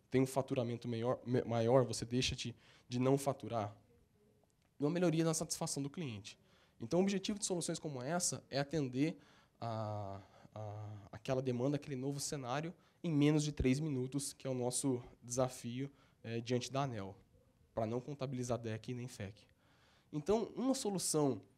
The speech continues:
de self-healing, entre aspas, simplificado, seria, é, uma solução de, de transferência automática de cargas, onde, por exemplo, você tem um determinado cliente que é atendido aqui por uma subestação,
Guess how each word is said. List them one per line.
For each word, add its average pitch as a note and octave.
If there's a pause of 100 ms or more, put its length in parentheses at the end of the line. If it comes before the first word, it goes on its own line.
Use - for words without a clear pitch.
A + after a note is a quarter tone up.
(240)
de A#2+
self-healing, C3+
entre A#2
aspas, A#2+
simplificado, C3+ (300)
seria, D3+
é, A#2+
uma B2+
solução D3
de, C#3 (120)
de B2
transferência F#3
automática D#3
de C#3
cargas, D#3 (340)
onde, D#3
por F3
exemplo, C#3+
você C3+
tem C#3
um C3
determinado C3+
cliente E3
que D3+
é -
atendido B2+
aqui B2
por C3
uma B2+
subestação, F3+